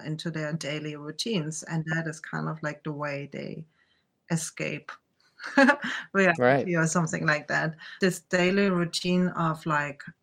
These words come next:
Speaker 1: gardening, for example,
Speaker 2: Right.
Speaker 1: year round, uh, and this had, like, a lasting effect of, on us. Like, I mean, we kind of, like, look what kind of, like, food we are eating and where it comes from. We try to
Speaker 2: Mm-hmm.
Speaker 1: eat local,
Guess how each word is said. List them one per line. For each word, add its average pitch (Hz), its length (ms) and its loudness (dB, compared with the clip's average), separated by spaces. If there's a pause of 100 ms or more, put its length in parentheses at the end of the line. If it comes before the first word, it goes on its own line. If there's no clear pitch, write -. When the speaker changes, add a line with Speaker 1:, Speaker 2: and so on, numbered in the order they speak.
(280)
Speaker 1:
gardening, 170 580 4
for 160 160 -2
example, 143 600 -6 (640)
Speaker 2:
Right. 202 140 0
Speaker 1:
year 196 200 2
round, 170 600 6 (520)
uh, 151 460 2 (120)
and 165 140 -2
this 180 200 -2
had, 185 180 0
like, 151 220 0
a 156 40 -4
lasting 151 680 -4
effect 175 420 -4
of, 156 220 -4 (180)
on 165 160 0
us. 147 320 -8
Like, - 340 -10
I 165 60 -6
mean, 160 400 -4 (240)
we 170 120 0
kind 170 320 -2
of, 165 140 -2
like, 151 300 -2 (380)
look 180 280 2
what 160 160 0
kind 165 200 0
of, 156 140 -4
like, 156 200 -2
food 196 320 4
we 180 140 8
are 160 120 4
eating 156 400 0
and 151 120 -4
where 165 180 4
it 170 100 -2
comes 175 260 6
from. 156 380 0
We 156 120 0
try 170 240 0
to 131 140 -2
Speaker 2:
Mm-hmm. 127 240 2
Speaker 1:
eat 160 100 -8
local, 160 640 6